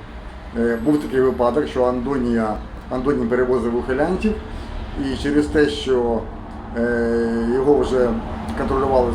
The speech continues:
служба відділ К, прослуховували та його вели, е, він, е,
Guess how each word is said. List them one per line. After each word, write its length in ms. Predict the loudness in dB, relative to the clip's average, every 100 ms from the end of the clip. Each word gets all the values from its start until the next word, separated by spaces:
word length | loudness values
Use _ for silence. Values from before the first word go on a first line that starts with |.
| 0
служба 380 | 0 4 2 2 -2 -6 -6 -4 0
відділ 260 | 0 0 0
К, 260 | 2 2 0 -6 -10 -10 -10 -6
прослуховували 800 | -4 -2 -2 0 2 4 2 2
та 140 | 0 2
його 280 | 4 4
вели, 420 | 2 2 4 4 2 -4 -14 -16 -16 -12 -4
е, 160 | -2 2
він, 180 | 2 2 -2 -8 -4
е, 120 | -2